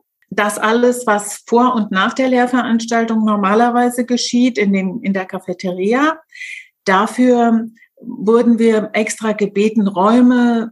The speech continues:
zu schaffen, wo sich Teilnehmende treffen können. Also auch diese informelle Begegnung.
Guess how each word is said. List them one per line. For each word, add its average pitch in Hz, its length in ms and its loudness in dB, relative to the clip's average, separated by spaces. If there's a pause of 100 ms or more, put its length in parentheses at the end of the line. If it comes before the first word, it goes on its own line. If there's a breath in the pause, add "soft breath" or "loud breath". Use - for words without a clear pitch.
zu - 180 -4
schaffen, 214 640 0
wo 196 100 0
sich 196 480 -4
Teilnehmende 196 720 0
treffen 233 380 0
können. 208 540 -2
Also 185 260 -2
auch - 160 -2
diese 190 240 -4
informelle 233 680 2
Begegnung. 214 880 0